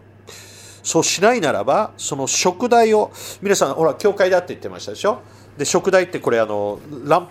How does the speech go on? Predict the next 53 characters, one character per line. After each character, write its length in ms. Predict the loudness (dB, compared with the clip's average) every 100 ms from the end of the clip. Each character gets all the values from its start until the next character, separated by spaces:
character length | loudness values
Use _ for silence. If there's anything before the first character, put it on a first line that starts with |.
| -6
プ 460 | 0 2 2 0 -2
ス 100 | 0
タ 120 | 0
ン 60 |
ド 80 | 0
の 100 | -6
こ 80 | -6
と 80 | -8
で 60 |
す 100 | -4
ね。 180 | -2 -2 -4 -20 -2
置 100 | 0
か 140 | 2 2
れ 100 | 2
た 160 | 2
場 100 | 2 0
所 100 | 0
か 100 | 2
ら 140 | 0
取 300 | -2 -4 -2
り 40 |
外 220 | 0 -2 -2
し 140 | -4
て 100 | -6
し 180 | -6 -4
ま 140 | 0
お 140 | 0 -2
う 20 |
っ 40 | -8 -14
て。 160 | -12 -12 -18 -20 -20 -20 -20 -20
皆 100 | -16
さ 120 | -16
ん、 40 | -14
こ 140 | -12
こ 140 | -10
に 120 | -10 -10
ね、 240 | -12 -12 -20 -20 -20 -20 -20 -20 -20 -20 -20 -20 -20 -20 -20 -20 -20 -20 -10 -4
ま 80 |
あ、 40 | -2
こ 120 | 2
れ 60 | 2
は 80 |
教 180 | 2 -2
会 160 | 0 0
で 60 |
あ 40 | 0
り、 100 | -2
私 240 | -4 -6
た 100 | -10
ち 80 | -12
一 80 | -6
人 160 | -6
一 60 | -6